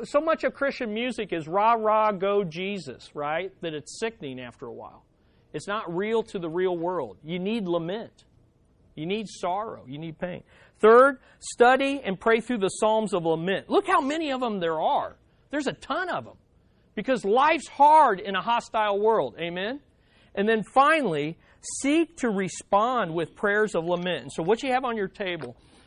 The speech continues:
is a prayer of lament and a proclamation of hope. And, and you ought to keep this in your Bible. This is what I'm gonna do. I'm gonna keep this in a place where I can get to it. And the next crisis that comes, it may have happened while we're in church.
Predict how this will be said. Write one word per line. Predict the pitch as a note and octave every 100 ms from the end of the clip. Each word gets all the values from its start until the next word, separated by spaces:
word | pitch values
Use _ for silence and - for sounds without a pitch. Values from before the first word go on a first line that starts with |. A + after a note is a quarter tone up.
| _
is | F#3 E3
a |
prayer | D#3+ - G#3 A#3
of | B3+
lament | B3+ C4 A#3 F#3 F3+ F#3
and | F3+ D#3
a |
proclamation | - F#3 F#3+ - F#3+ F3 E3 -
of | D3
hope. | - D#3 B2 - _ _ _
And, | C#3 C#3 -
and | E3 C#3+
you | G3 D#4
ought | D4+
to | G3
keep | - C4 D4
this | D#4 C#4+
in | D4+
your | D4
Bible. | B3 D3+ C#3+ E3+
This | G3+
is |
what | C4+
I'm | C4
gonna | A#3 C#3+
do. |
I'm | - B3+
gonna | D#4+ C#4
keep | - B3+ B3
this | B3+ A#3+
in | D#3
a |
place | D3 G3+ G#3+ -
where | D3
I | E3
can | A3+ G#3+
get | G3 F#3+
to | - C3
it. | A#2 _ _ -
And | C#3
the | C#3
next | D3+ A3+ C4 -
crisis | - A#3+ A#3 - G#3
that | F3 D#3+
comes, | G#3+ F3+ C3 C3+ -
it | G#3
may | G#3 A#3+
have | G#3+
happened | G#3+ G#3+ F#3+ D#3
while | F3 F3
we're | D#3+ D#3+
in | D#3+
church. | C#3 G3 C#3+ C3 -